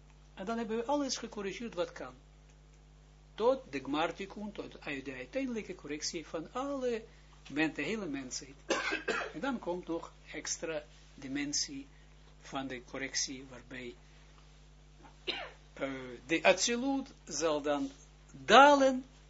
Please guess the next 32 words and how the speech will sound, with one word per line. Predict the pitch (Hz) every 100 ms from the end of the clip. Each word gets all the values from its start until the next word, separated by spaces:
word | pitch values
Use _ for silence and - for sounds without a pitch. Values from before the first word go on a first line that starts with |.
| -
naar | 190 226 277 262 247 - - - - - - - - - -
de | -
punt, | - 226 240
het | 175 143
pu-, | - 196
de | 156
punt | 269 247
van | - 135
onze | 349 135
wereld. | 120 127 - - - - - - - - -
Dus | - - - -
alles | 254 269 254 - 156
daalt | 175 175 165
dan | 147
naar | 143 139
beneden | 180 277 277 254 254
en | -
dan | 135 135
hebben | - 135
we | 131
geen | - 269 269
plaats | 247 240 233 233
meer | 202 214 208
voor | - 185 196
klipot. | 131 - 127 -
De | -
klipot | - 196 277 277
zitten | 214 214 202
dan | 190 165
tussen | - 202 156
de | 143
Atsilut | 131 - 170 285 302